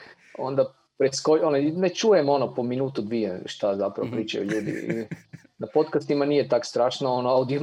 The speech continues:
Speaker 1: <laughs> knjigama je malo, audio knjigama je malo ipak drugačije. Ni-, nisam, probao sam audio knjige, ali nije, nekak mi nije. Podcasti su mi, ono, super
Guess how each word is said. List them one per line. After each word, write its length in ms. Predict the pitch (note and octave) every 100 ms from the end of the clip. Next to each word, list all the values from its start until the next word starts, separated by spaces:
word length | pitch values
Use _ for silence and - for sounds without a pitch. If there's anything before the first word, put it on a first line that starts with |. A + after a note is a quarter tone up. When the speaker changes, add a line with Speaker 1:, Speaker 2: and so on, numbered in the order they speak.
| C#3
Speaker 1:
<laughs> 120 | -
knjigama 440 | D3+ D#3 C3+ E3 -
je 60 |
malo, 300 | C3+ B2+ B2+
audio 340 | - B2+ B2 A#2
knjigama 380 | C3+ B2 A#2 A2+
je 60 |
malo 220 | A#2 G#2+ A2
ipak 260 | G#2+ G#2+
drugačije. 580 | G#2+ G#2+ A2 A2 B2 G#2+ _ _ _ _ _ _
Ni-, 120 | -
nisam, 380 | G3 A#3 - D3
probao 280 | C#3+ A3 G3
sam 160 | - D3+
audio 300 | F3 D3+ C#3+
knjige, 260 | E3+ F#3
ali 120 | E3+ D#3+
nije, 200 | E3+ C#3 C#3+
nekak 500 | C#3+ C#3+ F3 D3+ C#3
mi 80 |
nije. 200 | C3 G#2+
Podcasti 460 | - F#3+ - D#3 C3+
su 140 | -
mi, 100 | C3+
ono, 140 | C#3 A2+
super 340 | - D3 B2+